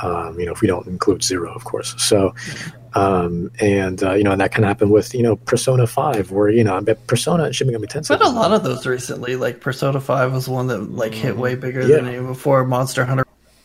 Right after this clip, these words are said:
Speaker 2: the, like,
Speaker 1: Absolutely.
Speaker 2: hit way bigger
Speaker 1: Yeah.
Speaker 2: than once before.
Speaker 3: Oh, yeah.
Speaker 1: Yeah, and it's,
Speaker 2: Yeah.
Speaker 1: it's really interesting to see stuff like that. Same thing goes for, you know, with Nier, um,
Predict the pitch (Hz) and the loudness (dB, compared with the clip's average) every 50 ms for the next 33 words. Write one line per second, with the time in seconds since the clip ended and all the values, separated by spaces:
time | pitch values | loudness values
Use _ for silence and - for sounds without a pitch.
0 | _ _ _ _ - 135 - 110 - - - 123 117 - 123 113 117 131 123 98 | _ _ _ _ -20 -12 -10 -10 -6 -4 -4 -2 0 0 2 4 4 4 4 4
1 | 92 143 131 - 127 135 135 131 135 131 135 131 127 131 131 127 127 127 127 131 | 2 0 0 -2 -2 -2 -2 -2 -2 -2 -2 -2 0 0 0 0 -2 -4 -6 -6
2 | 127 123 - - 127 - - 117 120 120 123 127 127 123 110 113 117 107 98 107 | -8 -10 -12 -12 -12 -10 -8 -8 -6 -4 -4 -6 -6 -8 -10 -12 -12 -12 -12 -8
3 | 113 143 180 - - - - - 110 113 117 117 113 117 117 - - - - - | -2 -2 -2 -2 -2 -8 -4 0 2 2 2 2 0 -4 -8 -10 -14 -14 -18 -16
4 | - - 131 127 - 147 143 139 135 135 131 - - - 110 101 101 - - 120 | -2 -2 -2 0 4 4 4 6 6 4 2 0 -2 -8 -8 -8 -6 -4 -2 -2
5 | 113 - - 113 92 - 113 107 - - 104 98 - 123 117 117 123 117 113 117 | -2 -2 -2 -4 -2 -2 -4 -4 -2 -4 -4 -2 0 -2 0 0 2 4 4 4
6 | 110 - - 104 98 - - 117 104 98 87 82 90 113 - - 98 101 104 104 | 2 2 -2 -2 -2 -2 -2 -2 -2 -2 -2 -4 -6 -8 -6 -6 -4 -2 0 0
7 | 101 101 98 98 104 101 95 92 92 90 90 87 85 90 | 2 0 0 0 -2 -2 -2 -4 -6 -8 -10 -12 -16 -16